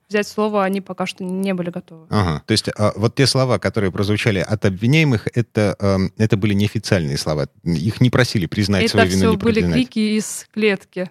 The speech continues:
Speaker 2: То есть, а, а, просто выкрики.
Speaker 1: Да.
Speaker 2: Мгм.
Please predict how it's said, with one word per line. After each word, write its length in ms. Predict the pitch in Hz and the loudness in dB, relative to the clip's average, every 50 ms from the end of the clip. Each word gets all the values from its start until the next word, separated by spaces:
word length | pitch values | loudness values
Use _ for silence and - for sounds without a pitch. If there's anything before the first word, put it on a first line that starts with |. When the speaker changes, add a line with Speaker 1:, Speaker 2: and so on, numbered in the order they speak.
| _ | _
Speaker 2:
То 60 | - 107 | -4 -4
есть, 180 | 101 - - - - | -4 -4 -6 -8 -6
а, 120 | - 98 _ - | -6 -6 _ -6
а, 60 | 98 85 - _ - | -8 -8 -8 _ -2
просто 300 | - 131 123 - - 110 | 0 2 2 2 0 -2
выкрики. 640 | 95 85 110 98 - - 90 73 - - 71 - _ _ _ | -2 0 0 -2 0 -4 -8 -8 -6 -8 -10 -10 _ _ _
Speaker 1:
Да. 100 | 208 190 | -6 -2
Speaker 2:
Мгм. 360 | 85 80 73 62 76 67 - | 0 0 0 0 -2 -2 -4